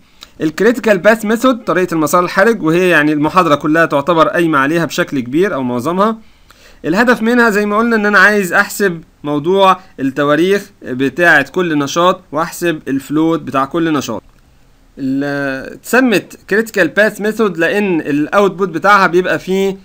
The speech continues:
مسار حرج. لما باجي اعمل تحليل للنتورك احد المسارات فيها بتبقى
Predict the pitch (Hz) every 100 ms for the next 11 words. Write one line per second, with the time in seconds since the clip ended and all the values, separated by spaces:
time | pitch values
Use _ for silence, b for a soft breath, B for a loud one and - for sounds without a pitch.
0 | b b b - 147 143 190 190 185 -
1 | 175 139 113 95 - _ - 131 139 151
2 | 185 180 175 156 139 - 143 - 180 180
3 | 160 151 202 220 214 196 202 185 160 151
4 | 160 170 196 196 202 196 180 185